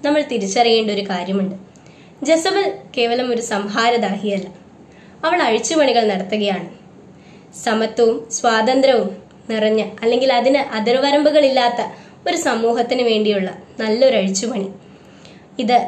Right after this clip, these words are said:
വായിച്ചു തീരുമ്പോൾ വായനക്കാരായിട്ടുള്ള നമ്മളുടെ ഉള്ളിലും ഉയരുന്നത് അതിനു വേണ്ടിയുള്ള ചോദ്യങ്ങളായിരിക്കും.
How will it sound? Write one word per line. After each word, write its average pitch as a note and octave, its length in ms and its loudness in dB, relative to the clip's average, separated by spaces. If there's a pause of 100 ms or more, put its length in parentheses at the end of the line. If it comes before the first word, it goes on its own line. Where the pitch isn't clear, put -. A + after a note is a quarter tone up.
(160)
വായിച്ചു A#3+ 460 0
തീരുമ്പോൾ C4+ 460 0 (280)
വായനക്കാരായിട്ടുള്ള A#3 880 0
നമ്മളുടെ G#3+ 440 0
ഉള്ളിലും G#3+ 440 2 (320)
ഉയരുന്നത് G#3+ 540 -2 (440)
അതിനു A#3+ 260 0
വേണ്ടിയുള്ള C4 420 2
ചോദ്യങ്ങളായിരിക്കും. G#3 960 -2